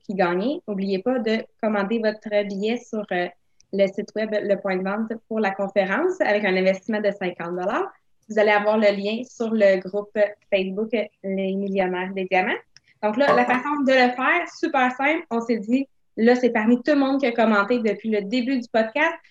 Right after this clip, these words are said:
Donc, on a besoin de votre aide. Donc là, je sais que Sylvie est en ligne, on a Sandra qui est en ligne, Maryse, Dominique. Donc, le premier qui me donne un chiffre entre un et cent cinquante-cinq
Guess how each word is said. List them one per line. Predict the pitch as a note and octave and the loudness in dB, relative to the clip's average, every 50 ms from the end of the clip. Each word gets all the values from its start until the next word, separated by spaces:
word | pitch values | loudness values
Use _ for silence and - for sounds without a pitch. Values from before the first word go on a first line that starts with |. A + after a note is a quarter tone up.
| _ _ _ | _ _ _
Donc, | - A3 A#3 A3+ - | 0 0 0 0 2
on | - C4 C#4 D4 | 4 4 6 6
a | D4 | 6
besoin | B3+ C#4+ C#4 C4+ C#4+ D4+ D#4+ | 6 6 4 4 4 2 4
de | C#4+ C#4 | 2 4
votre | A#3+ A3+ A3 A3+ A#3 | 4 4 2 2 0
aide. | A3 C4 F#4 G4 C4+ G3 F3 F#3+ A3 - _ _ _ _ | 2 2 2 2 2 0 0 0 -4 -8 _ _ _ _
Donc | G#3 G#3 G#3 G3+ G#3 | 0 0 0 2 2
là, | B3 B3 | 4 4
je | B3 A#3+ | 4 4
sais | A3+ A3+ B3+ B3+ | 2 0 -2 -2
que | B3+ A#3+ | -2 -4
Sylvie | A#3 - B3+ A#3+ A3+ C4 | -2 -2 -4 -2 0 0
est | C4+ C4+ C#4 | 0 0 0
en | B3+ A#3+ | 0 2
ligne, | A#3+ B3+ C4+ C#4 C#4+ C#4+ D4 D4 D4 - _ _ _ _ | 2 2 2 0 0 0 0 -2 -4 -6 _ _ _ _
on | - G3+ G3+ F#3+ F#3+ G3 G#3 | 0 0 2 2 0 0 2
a | G#3 G#3 G#3 G#3 | 4 4 4 4
Sandra | G#3 - - A3 A3 A3+ A3 A#3 A#3 C4+ C#4 C#4+ | 2 0 0 2 2 2 2 2 2 2 0 0
qui | C#4+ D4 | -2 -4
est | - C#4+ | -2 -2
en | C4+ C4 | 0 0
ligne, | C4 C4+ C#4 D4 D4+ C#4 | 0 0 0 0 2 2
Maryse, | C4 A#3+ A3 A3 G#3+ A3 C4+ C#4+ C#4+ C#4+ C#4 B3+ | 2 2 2 2 0 0 -2 -4 -4 -4 -6 -2
Dominique. | - B3 B3 B3 B3 B3+ C4+ D4+ F4+ F#4 C4+ G3+ G3+ - - - _ _ | 0 2 4 4 4 4 4 2 0 2 2 0 0 0 -8 -20 _ _
Donc, | A3+ A3 A3 A3 A3 A3 | 0 0 2 2 2 0
le | C4 C#4+ D4+ D#4 D#4 D#4 | 2 4 4 4 4 4
premier | F4 D#4+ D4 D4 D4+ D#4+ F4+ | 2 2 4 2 2 0 0
qui | F4 - D#4 | -2 -2 0
me | C4+ A#3+ | 0 2
donne | A3+ A3+ B3 B3+ C4 - | 2 4 2 2 2 0
un | A#3 A#3 A3+ A3+ | 0 0 2 0
chiffre | A3+ - C#4 D4 D4 - - - | -2 0 0 0 0 0 -2 0
entre | A#3 A#3 A#3+ A#3 - B3+ B3 B3 - _ _ - | 0 0 0 0 -2 -2 -2 -4 -6 _ _ 0
un | B3+ C4+ D4 E4 F4 F4 - | 2 2 2 2 0 -2 -2
et | A#3+ A#3+ A3+ | -2 -2 -2
cent | A3+ A3+ D4 C#4 C#4+ C#4 | -2 -2 -2 -2 -2 0
cinquante-cinq | - C4+ B3+ C4 A3+ A3 A3 A3 - A#3+ B3 D4 F4 F4 E4+ | -2 -4 -4 -2 -2 -2 -2 -2 -4 -4 -2 0 -2 -2 -2